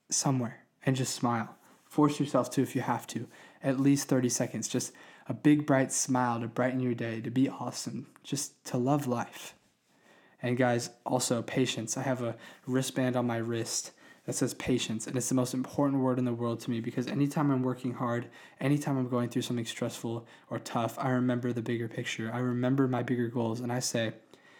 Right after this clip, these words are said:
"If my bigger goal is going to be there one day, I will truly and genuinely, patiently work through these hard times because I know that through the bigger picture, I have patience."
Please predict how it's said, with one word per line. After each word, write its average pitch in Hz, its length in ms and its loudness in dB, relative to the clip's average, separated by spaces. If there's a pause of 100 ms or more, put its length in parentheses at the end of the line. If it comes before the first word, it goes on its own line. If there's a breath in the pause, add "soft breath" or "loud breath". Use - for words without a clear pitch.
(160 loud breath)
"If - 140 -6
my 139 100 8
bigger 147 260 6
goal 135 220 6
is 123 200 4
going 123 180 4
to 120 60 2
be 120 100 2
there 113 160 2
one 113 200 -2
day, 113 220 -2 (140)
I 135 60 0
will 117 260 0 (300 loud breath)
truly 147 580 4
and 123 120 0
genuinely, 117 800 0 (580 loud breath)
patiently 123 640 2
work 117 340 0
through 113 440 0 (180)
these 117 140 -4
hard 113 220 -4
times - 460 -12 (100)
because 127 200 -2
I 120 80 2
know 120 440 2 (360 loud breath)
that - 340 -8 (160)
through 151 160 2
the 143 80 2
bigger 127 220 2
picture, 120 340 -4
I 117 100 -8
have 120 220 -6
patience." 143 640 0